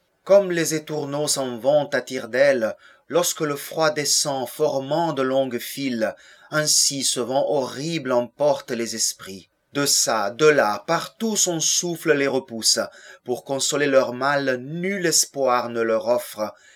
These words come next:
l'image du repos ou d'un moindre tourment.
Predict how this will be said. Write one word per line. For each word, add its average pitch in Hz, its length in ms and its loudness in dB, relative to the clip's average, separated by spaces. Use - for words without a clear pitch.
l'image 120 600 -2
du 113 180 -6
repos 104 560 -6
ou 143 120 -6
d'un 117 160 0
moindre 110 680 -6
tourment. 104 480 -12